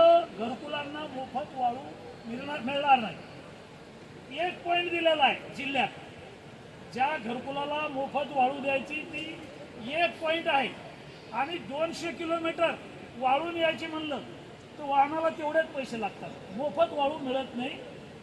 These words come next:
काही धोरणात बदल करण्याच्या संदर्भात सभागृहामध्ये आम्ही चर्चा करणार आहोत.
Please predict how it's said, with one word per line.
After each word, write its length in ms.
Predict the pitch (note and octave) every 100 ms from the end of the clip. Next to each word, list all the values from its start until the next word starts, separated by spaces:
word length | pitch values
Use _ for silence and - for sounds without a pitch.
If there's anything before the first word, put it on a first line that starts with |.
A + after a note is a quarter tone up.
| -
काही 140 | B3+ C#4+
धोरणात 360 | B3 C4+ C#4
बदल 340 | A#3+ C4+ C#4 C4
करण्याच्या 420 | C4 C4 B3+ C4+
संदर्भात 420 | A#3+ B3 B3 C4 B3+ B3
सभागृहामध्ये 540 | B3 B3 B3+ B3 B3
आम्ही 160 | A#3+ A#3+
चर्चा 280 | A3+ -
करणार 320 | A#3+ C4 C4 B3+
आहोत. 220 | B3+